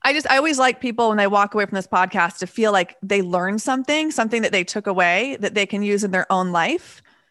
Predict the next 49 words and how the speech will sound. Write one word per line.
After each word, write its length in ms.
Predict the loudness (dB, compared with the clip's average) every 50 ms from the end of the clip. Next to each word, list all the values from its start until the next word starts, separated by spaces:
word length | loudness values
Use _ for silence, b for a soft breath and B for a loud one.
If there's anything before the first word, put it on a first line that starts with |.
| _ _ -6
to 100 | -2 0
maybe 280 | 2 2 2 0 -2
help. 320 | -4 0 0 2 2 0 0 0
Is 140 | -2 0
there 140 | 0 -2 -2
something 440 | -2 -2 -2 -4 -2 -2 -2 -2 0
like 240 | 2 0 0 0 2
that 160 | 0 0 0
that 140 | -2 -4 -6
you 160 | -6 -6 -6
could 360 | -6 -4 -2 -2 -2 -2 -4 b b b b b
share? 720 | -10 -6 -2 0 0 2 2 4 2 2 2 0 -2 -6 -12 _ _ _ _ _ _ _ _ _ 0
Um, 520 | 2 2 4 4 2 0 0 -4 -6 -10 _ _ _ _ _ _
I 120 | -4 -2 -2
don't 160 | -2 0 2
know, 140 | 2 2 2
maybe, 240 | 0 -2 -2 -4 -2
what 140 | 0 2 2
are 100 | 2 0
something 320 | 0 -4 -4 -4 -4 -6
common? 400 | -6 -6 -4 -4 -2 -2 -2 -4
People 180 | -4 -4 -4 -4
commonly 480 | -4 -4 -4 -2 -2 -2 -2 -4 -4 -2
get, 220 | -2 -2 -2 -2
like, 160 | -2 -4 -6 -8
a 40 | -8
shoulder 380 | -6 -4 -4 -2 -2 -2 -2 -4
pain 260 | -4 -6 -8 -6 -6
or 60 | -8
commonly 400 | -8 -6 -6 -4 -4 -4 -4 -4
get 100 | -4 -4
a 60 | -4
headache. 560 | -4 -6 -2 -2 0 0 0 0 -2 -6 -10 b b b b b b -4
Is 100 | -2 0
there 100 | 0 -2
something 600 | -2 -2 0 0 0 0 0 -2 -2 -2 0 0
that, 160 | 0 -2 -2 -6 _ _ _ _ _ _ _ _ _ _ _ _ _ _ 0
or 100 | 0 2
maybe 220 | 2 0 0 -2
just 120 | -4 -2 -2
being 120 | -2 -2
in 80 | 0 -2
a 60 | -2
good 260 | -2 0 0 0 0
mood 180 | 0 -2 -2 -2
versus 220 | -4 -4 -4 -4
a 60 | -2
bad 260 | 0 2 2 2 0
mood? 280 | -2 -6 -8 -10 -12 -16